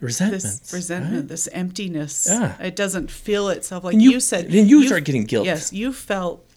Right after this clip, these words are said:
Speaker 2: a real healing and a feeling in that void in, in your heart where I think others, then they have that emptiness.
Speaker 1: Yeah. A-, and you know what? To find and address that inner pain, you may be able to do a lot of this accounting on your own.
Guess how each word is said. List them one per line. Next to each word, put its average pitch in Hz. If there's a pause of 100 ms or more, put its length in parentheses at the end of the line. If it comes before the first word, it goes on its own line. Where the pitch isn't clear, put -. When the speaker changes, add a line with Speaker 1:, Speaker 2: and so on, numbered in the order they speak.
(480)
Speaker 2:
a 185
real 175
healing 170
and 170 (320)
a 165
feeling 180
in 165 (440)
that 180
void 170
in, 156
in 175
your 160
heart 151
where 156
I -
think 160
others, 156 (340)
then 170
they 160
have 156
that 147
emptiness. 147 (240)
Speaker 1:
Yeah. 180 (140)
A-, 156
and 147
you 147
know 151
what? 170 (240)
To -
find 139
and 131
address 131
that -
inner 131
pain, 143
you 151
may 156
be 156
able 139
to 127
do 123
a 110
lot 117
of 113
this 113
accounting 117
on 107
your 107
own. 107